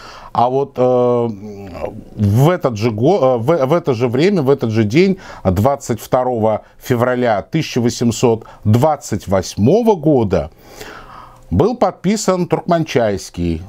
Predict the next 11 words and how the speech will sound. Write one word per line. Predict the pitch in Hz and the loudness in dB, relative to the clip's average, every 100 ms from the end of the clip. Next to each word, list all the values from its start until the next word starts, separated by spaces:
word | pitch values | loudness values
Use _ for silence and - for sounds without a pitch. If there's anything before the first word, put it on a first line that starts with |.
| - | -16
договор, | 78 80 92 101 92 87 80 78 _ _ - - - - _ - | -6 -2 2 0 2 0 -2 -6 _ _ -20 -20 -20 -20 _ 0
благодаря | 117 120 139 143 | 2 2 0 -2
которому | 135 135 196 226 214 208 202 - _ _ _ _ _ - | -4 -2 0 0 0 0 -2 -6 _ _ _ _ _ -6
армяне | 110 110 107 160 190 185 185 165 - | -2 0 2 0 0 0 0 -6 -6
возвратились | 92 117 214 202 - 175 180 180 - - | -2 0 2 0 0 0 2 0 -2 -4
на | 110 | -2
свои | - 104 107 160 170 - - | 0 2 4 4 0 -4 -4
исторические | 143 - - 110 127 160 - 135 - 135 123 120 - - | 0 2 0 0 -2 -2 -2 -4 -2 0 2 0 -4 -2
земли | 92 90 123 131 123 117 113 - - | 0 4 4 4 4 2 0 -12 -4
из | 127 131 - | 0 0 -2
Персии, | - 127 104 - 90 82 76 | 0 2 0 -4 -2 0 -2